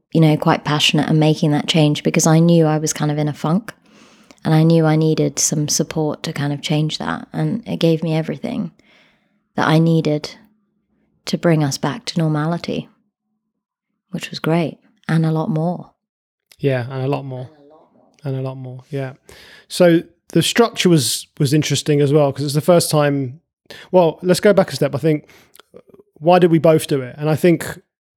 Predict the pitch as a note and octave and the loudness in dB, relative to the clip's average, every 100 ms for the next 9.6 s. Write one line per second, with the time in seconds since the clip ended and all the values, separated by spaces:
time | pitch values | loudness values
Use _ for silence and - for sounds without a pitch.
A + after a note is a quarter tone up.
0 | _ _ F3 F#3+ - F3+ E3 D#3+ C#3+ D3 | _ _ 2 2 4 4 6 4 2 0
1 | C#3 B2 C#3+ C3 C#3 B2+ C3 B2+ - _ | 0 -2 -2 -2 -4 -4 -6 -8 -14 _
2 | _ - _ _ _ _ - D#3+ D3 D3 | _ -20 _ _ _ _ -6 -2 0 0
3 | D#3+ E3 D#3+ C3 D#3 D#3+ C3 - _ _ | -2 -2 -2 -2 2 2 0 -6 _ _
4 | _ _ - F3 D#3 - _ _ _ _ | _ _ -2 2 2 0 _ _ _ _
5 | _ _ _ E3+ F#3+ F3+ F3 D#3 B2+ B2+ | _ _ _ 2 4 6 4 2 0 -6
6 | C3 _ _ _ - C3 D3+ C3+ - _ | -14 _ _ _ -6 -2 -2 -4 -12 _
7 | _ _ - F3+ - D3+ - F#3 G#3+ G#3+ | _ _ -4 -2 0 -4 2 2 4 2
8 | D3 C3 F3+ D3 - - G#3 A3 D#3 - | -2 -2 -6 -6 -4 2 4 4 2 -2
9 | C#3 D3 B2+ C3 B2+ | -2 -2 -4 -10 -16